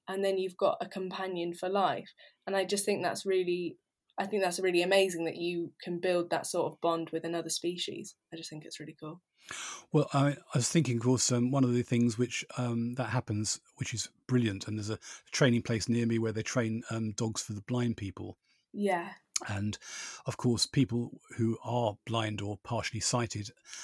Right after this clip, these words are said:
Speaker 2: and have a dog to help them, um, that relationship is fantastic. And, uh, the dog clearly does understand what it is doing, in the sense it understands this human has a, a difficulty and can't see in the way that it can, or,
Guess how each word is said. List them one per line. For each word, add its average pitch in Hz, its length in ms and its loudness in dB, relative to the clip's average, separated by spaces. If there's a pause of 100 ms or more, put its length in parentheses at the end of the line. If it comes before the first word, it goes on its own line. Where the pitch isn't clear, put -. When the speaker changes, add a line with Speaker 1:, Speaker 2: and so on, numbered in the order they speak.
(120)
Speaker 2:
and 104 100 -6
have 110 240 -2 (100)
a 113 40 -8
dog 110 380 0
to 113 120 -2
help 131 300 2
them, 101 260 -10 (560)
um, 117 260 -2
that 131 160 0
relationship 113 580 0
is 110 120 0
fantastic. 120 720 -2
And, 110 240 -4
uh, 127 240 -18
the 120 80 -4
dog 113 300 0 (400)
clearly 160 320 6
does 143 260 4
understand 117 960 0 (600)
what 127 180 0
it 131 120 0
is 120 180 -2
doing, 107 320 2
in 113 100 -2
the 117 60 -2
sense 113 300 -4
it 117 100 -6
understands 117 500 0
this 110 160 -4
human 113 320 0
has 110 240 -4
a, 117 160 -2
a 117 60 -6
difficulty 113 560 -4
and 117 120 -6
can't 123 360 -4
see 113 320 2
in 113 80 -4
the 113 80 -2
way 113 160 -2
that - 180 -8
it 107 80 -10
can, 110 240 -8
or, 110 140 -6